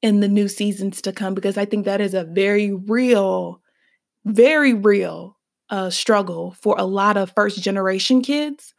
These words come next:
who live in America. Um, and I, and I personally, I, I personally went through or experienced that. Um, they leave Mexico. They leave Mexico,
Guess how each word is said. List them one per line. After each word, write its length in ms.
who 140
live 160
in 80
America. 640
Um, 640
and 160
I, 240
and 120
I 100
personally, 800
I, 280
I 140
personally 420
went 220
through 260
or 140
experienced 720
that. 220
Um, 760
they 200
leave 280
Mexico. 680
They 120
leave 260
Mexico, 680